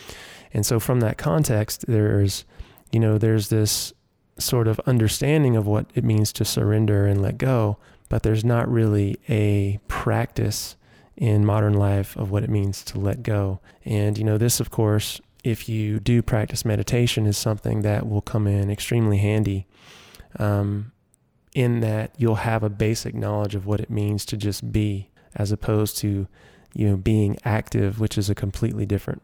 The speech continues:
frame of reference, right? So as, you know, the night wore on, you know, several people came around to introduce themselves. You know, everyone is, was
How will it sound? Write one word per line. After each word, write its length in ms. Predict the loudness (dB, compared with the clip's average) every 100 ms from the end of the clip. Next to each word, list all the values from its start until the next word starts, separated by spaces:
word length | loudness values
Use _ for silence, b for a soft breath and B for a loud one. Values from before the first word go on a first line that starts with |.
| -8
frame 280 | -2 0 0
of 120 | -2
reference, 480 | -2 -2 -8 -8 -8
right? 220 | -6 -8 -14 _ _ _ _ -16 B B B
So 520 | 0 2 4 4 2 0
as, 520 | 0 2 2 0 -4 -8 -10 -4
you 140 | 0 2
know, 140 | 4
the 100 | 4
night 240 | 2 2
wore 260 | 2 2 4
on, 500 | 4 4 4 2 2
you 100 | 2
know, 180 | 4 2
several 300 | 2 0 2
people 260 | 2 0
came 220 | 0 2 4
around 500 | 4 4 4 2 0
to 100 | -2
introduce 420 | -2 2 0 2
themselves. 640 | 0 0 2 2 2 0
You 60 | 0
know, 180 | 0 -2 B B B -2
everyone 440 | 2 4 4 4
is, 400 | 4 2 0 -10 -18 -8 0
was 380 | 2 0 -4